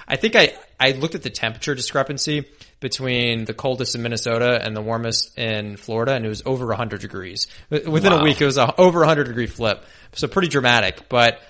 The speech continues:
Speaker 1: holidays were
Speaker 2: That's
Speaker 1: great. Got
Speaker 2: awesome.
Speaker 1: to sp-, yeah, got to spend a lot of time with family. College football bowl season has been fantastic. I, I don't know what it is about this year, but it just seems like there's a much higher rate of compelling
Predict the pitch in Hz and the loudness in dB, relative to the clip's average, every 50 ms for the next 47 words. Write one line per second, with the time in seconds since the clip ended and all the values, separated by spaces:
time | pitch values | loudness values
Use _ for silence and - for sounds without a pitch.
0 | - - - 156 160 170 175 165 - 156 - 139 143 143 143 139 - 135 131 - | -12 -2 4 6 6 8 6 4 4 2 2 4 6 6 6 6 4 2 0 0
1 | - - - - - - 156 135 131 117 113 127 123 - - 143 135 131 123 127 | -2 -4 -6 -10 -14 -6 0 2 4 4 4 2 0 0 0 -2 0 2 2 2
2 | 123 - 131 123 123 123 120 - 120 113 117 117 120 120 113 113 110 - - - | 2 2 -2 -2 -2 -2 -4 -2 0 0 0 0 0 0 0 -2 -2 -6 -14 -20
3 | - - - 170 180 190 185 - 247 220 220 170 - 147 143 151 147 - 165 156 | -10 0 4 6 6 6 4 2 2 4 4 4 6 4 2 2 2 2 0 0
4 | 147 156 139 135 120 107 131 127 - 135 120 107 - 107 104 107 107 - 139 135 | 0 0 -2 -2 -2 -2 -4 -4 -2 -2 -4 -2 0 0 2 2 0 0 -2 -2
5 | 127 - - - - - - - _ _ - 123 131 139 143 143 143 127 - 170 | -4 -4 -10 -20 -20 -20 -20 -20 _ _ 2 6 8 8 8 8 6 6 6 6
6 | 185 214 202 196 185 185 160 147 147 147 139 - 120 113 - 123 110 - 120 113 | 6 8 8 8 8 8 6 6 4 4 4 2 0 0 0 -2 -4 -2 -2 -2
7 | 110 120 117 131 - - - 165 151 139 131 123 110 - 131 123 113 110 107 - | -2 -4 -6 -4 -4 -2 0 0 -2 -2 -2 -2 0 0 2 2 0 0 0 -4
8 | - - 131 120 113 107 113 110 107 110 131 147 - - - 139 131 127 117 107 | -6 -6 -6 -4 -4 -4 -6 -6 -4 -2 -4 -4 -2 0 2 4 4 4 4 2
9 | 107 113 113 110 107 107 - - - 110 - - 123 120 117 117 117 110 107 104 | 0 0 0 0 0 -2 -6 -10 -12 -10 -4 -2 -2 -2 0 -2 -2 -2 -4 -4
10 | 101 | -8